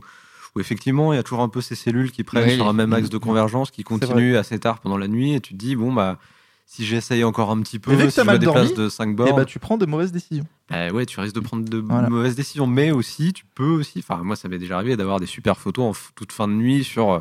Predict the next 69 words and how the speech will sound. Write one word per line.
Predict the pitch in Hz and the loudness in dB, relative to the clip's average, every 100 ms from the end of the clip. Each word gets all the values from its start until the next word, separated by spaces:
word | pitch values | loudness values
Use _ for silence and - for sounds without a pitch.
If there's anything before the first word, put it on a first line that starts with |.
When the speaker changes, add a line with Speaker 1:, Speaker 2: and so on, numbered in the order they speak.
| - - _ _ - | -2 -20 _ _ -8
Speaker 1:
la | 95 | -4
dernière | 92 98 98 | 0 0 0
petite | - 107 104 | -4 -12 -10
cellule | - 107 104 | -4 -2 2
isolée, | 104 101 107 120 | 0 2 0 2
là, | 107 | 0
Speaker 3:
Mm. | |
Speaker 1:
sur | 85 92 | -2 -4
un | |
dernier | 90 87 87 98 | -4 -2 -2 -2
petit | 98 - 104 | -2 -6 -4
axe | 110 98 | -4 -4
de | 95 | -6
convergence. | 104 92 92 123 135 104 | -4 -4 -4 -6 -6 -6
Et, | 90 85 _ _ _ _ _ _ _ - | -6 -6 _ _ _ _ _ _ _ -14
et | 90 | -10
en | 87 | -4
même | 98 95 | -4 -2
temps, | 107 123 | -2 -2
bah, | 104 92 90 90 90 | -2 -2 -2 -4 -2
ouais, | 110 117 | -2 -4
c'est | - | -6
aussi | 92 - | -10 -4
de | |
la | 92 | -4
fatigue | 98 98 98 | -4 -8 -4
accumulée. | 92 - 90 107 131 | -6 -2 -2 0 0
Donc, | 107 - | -4 -8
euh, | 87 82 | -10 -10
c'est | - | -10
pas | - | -8
toujours | - 147 | -8 -6
facile | 151 143 | -6 -6
de | 104 | -8
prendre | - 98 | -6 -10
cette | 98 | -8
décision | 95 - 95 101 | -10 -10 -12 -8
de, | 95 | -4
Speaker 3:
Non, | 123 | 0
Speaker 1:
d'arrêter | 135 92 120 | 2 2 2
Speaker 3:
c'est | |
Speaker 1:
la | - | 2
Speaker 3:
vrai, | 127 | 0
Speaker 1:
chasse, | 104 | -2
Speaker 3:
ouais. | - | -6
Speaker 1:
en | |
fait. | - 82 - | -10 -10 -4
Speaker 3:
Non, | 123 127 | -2 -2
c'est | 135 | 0
vrai | 143 | -2
que | - | -2
c'est, | 120 | -6
c'est | - | -6
très | 131 147 | -2 0
dur, | 151 139 | 0 0
surtout | 131 165 | -6 -4
quand | 143 | -4
tu | 120 127 | -4 -4
te | |
dis, « | 139 | -6
Putain, | 135 - 139 | -6 -6 -6
c'est, | - 107 | -6 -8
c'est | - 139 | -6 -8
le | |
potentiel | 107 135 127 120 127 | -6 -6 -6 -6 -4
de | 123 | 0
l'année, | 120 120 139 147 | 0 2 0 0
voire | 123 | 0
même | 113 110 | 0 -2